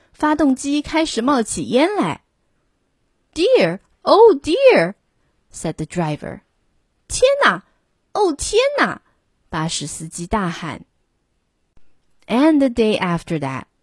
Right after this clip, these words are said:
the bonnet blew off.又再过了一天，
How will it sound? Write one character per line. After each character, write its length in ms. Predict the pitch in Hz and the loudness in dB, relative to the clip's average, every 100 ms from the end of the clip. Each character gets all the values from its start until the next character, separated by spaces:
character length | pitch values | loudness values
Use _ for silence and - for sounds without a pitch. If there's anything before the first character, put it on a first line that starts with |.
| _ _ | _ _
the 80 | 202 | -6
bonnet 480 | - 269 370 220 - - | 0 2 2 -2 -6 -8
blew 340 | 202 285 254 | -2 -2 2
off. 540 | 233 320 320 175 - - _ _ _ _ _ _ - | 4 4 4 0 -6 -20 _ _ _ _ _ _ -2
又 340 | 302 381 302 | 2 4 4
再 240 | 226 226 | 2 0
过 220 | 196 202 185 | 0 0 0
了 80 | |
一 100 | 175 | -2
天， 420 | 175 - 175 170 | -6 -6 -4 -6